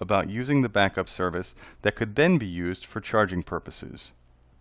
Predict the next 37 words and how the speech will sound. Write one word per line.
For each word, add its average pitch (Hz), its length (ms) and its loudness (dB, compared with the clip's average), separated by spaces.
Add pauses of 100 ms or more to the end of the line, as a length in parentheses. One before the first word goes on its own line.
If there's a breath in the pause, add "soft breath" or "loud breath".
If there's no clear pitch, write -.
(440 soft breath)
Here's 240 240 0
a 254 60 -2
quick - 220 -2
summary 139 300 4
of 120 60 0
the 113 80 0
data 110 240 4
points - 480 -2
reflected 101 580 -2
in 98 200 0
the 98 100 2
Acronis 107 380 0
Backup 92 340 0
as 107 140 -6
a 113 80 -10
Service 143 340 -4
reports. - 560 -10 (440 soft breath)
As 98 180 2
you 101 80 -2
can 101 140 0
see, 120 380 -2 (400 soft breath)
they 104 120 6
include 104 340 2
the 98 100 -6
total 139 300 -2
size 123 360 2
of 120 60 -4
the 110 80 -4
storage 110 380 -4
space - 340 -4
used 85 420 -4 (340 soft breath)
and 101 160 6
the 104 60 8
amount 107 320 4
of - 100 -8
physical 147 360 -4
servers, 113 580 -4